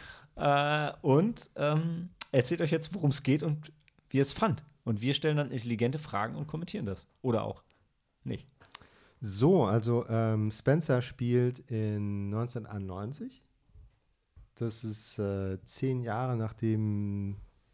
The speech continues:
Speaker 2: Prince Charles und Lady Di geheiratet hatten.
Speaker 1: Und zwei Jahre, bevor Jurassic Park rausgekommen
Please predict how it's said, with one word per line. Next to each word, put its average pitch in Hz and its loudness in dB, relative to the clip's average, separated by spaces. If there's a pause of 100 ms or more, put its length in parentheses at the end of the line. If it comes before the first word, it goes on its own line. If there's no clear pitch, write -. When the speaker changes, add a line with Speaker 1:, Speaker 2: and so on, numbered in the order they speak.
(220)
Speaker 2:
Prince 107 -4
Charles 107 -2
und 101 -4
Lady 101 -2
Di 101 -4
geheiratet 113 -8
hatten. 147 -12
Speaker 1:
Und 110 -12
zwei 95 -12
Jahre, 92 -10
bevor 92 -12
Jurassic 101 -12
Park - -20
rausgekommen - -20